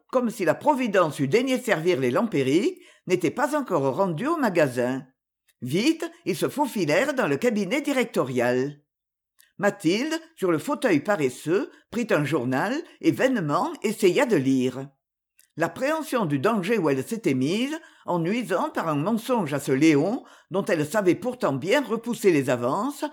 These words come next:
tourmentait son esprit. Sébastien, les coudes sur la table,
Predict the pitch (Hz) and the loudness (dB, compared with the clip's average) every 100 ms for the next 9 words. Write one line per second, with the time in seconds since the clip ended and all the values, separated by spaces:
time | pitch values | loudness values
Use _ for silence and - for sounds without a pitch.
0 | - _ - 285 277 208 175 208 294 311 | -12 _ -6 -2 2 0 0 -2 0 0
1 | 214 170 - - 123 139 - _ _ _ | 0 0 -6 -4 -4 -4 -12 _ _ _
2 | _ _ _ _ _ _ _ - 262 226 | _ _ _ _ _ _ _ -6 0 4
3 | 170 - 156 190 262 - 147 180 180 302 | 2 2 -2 -2 -4 -4 2 4 4 -2
4 | 285 - 165 139 - 135 196 247 | -2 -2 0 -2 -2 0 0 -2